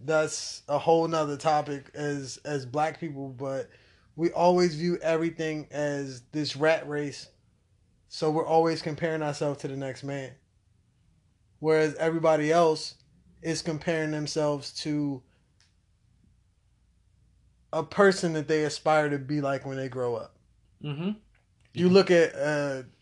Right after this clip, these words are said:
Speaker 1: a Hispanic person, most of the time they're aspiring to be better than their dad. You look at a Middle Eastern person, "I wanna be better than my dad. I wanna be like my dad."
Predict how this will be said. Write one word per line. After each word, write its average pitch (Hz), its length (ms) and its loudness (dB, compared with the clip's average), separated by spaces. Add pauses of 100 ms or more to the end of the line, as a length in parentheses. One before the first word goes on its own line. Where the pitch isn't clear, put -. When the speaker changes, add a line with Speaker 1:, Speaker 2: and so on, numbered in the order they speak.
Speaker 1:
a 143 300 0
Hispanic 160 540 -4
person, 143 320 -2
most 147 200 -4
of 151 60 -10
the 151 80 -6
time 147 300 -4
they're 147 160 -4
aspiring 147 560 -2
to 151 120 -10
be 139 420 -4 (540)
better 160 320 4
than 156 160 -2
their 147 140 0
dad. 131 380 -2 (760)
You 160 100 -6
look 165 200 2
at 156 200 -4 (100)
a 143 340 -2
Middle 160 380 2
Eastern 180 320 0
person, 165 560 0 (220)
"I 135 40 -14
wanna 156 240 -2
be 160 100 -2
better 160 300 2
than 156 120 0
my 143 180 -2
dad. 131 320 -4 (400)
I 123 60 -10
wanna 151 200 -2
be 151 100 -2
like 156 280 2
my 139 140 -2
dad." 120 280 -8